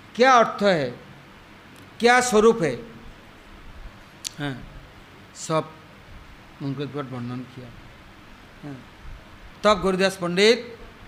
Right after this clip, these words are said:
प्रसन्न हो गए, कहते, "अब मैं मान गया।" फिर बोले, अब तो आपने स्वरूप दर्शन कराया,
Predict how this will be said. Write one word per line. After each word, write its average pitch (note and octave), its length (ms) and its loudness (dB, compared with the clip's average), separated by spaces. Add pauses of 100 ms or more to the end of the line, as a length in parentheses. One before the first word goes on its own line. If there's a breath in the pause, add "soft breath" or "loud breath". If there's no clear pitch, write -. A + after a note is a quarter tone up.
(460)
प्रसन्न C#3 320 -10
हो A#2+ 140 -10
गए, A#2 120 -12 (1040)
कहते, E3+ 220 -4
"अब F#3+ 200 0
मैं G3+ 180 -2
मान E3+ 280 0
गया।" B2 240 -8 (1160)
फिर G#3+ 200 0
बोले, A#3+ 160 0
अब G3+ 320 2
तो C4 60 6
आपने B3 260 4
स्वरूप G#3 240 0
दर्शन G#3+ 360 0
कराया, F3 600 2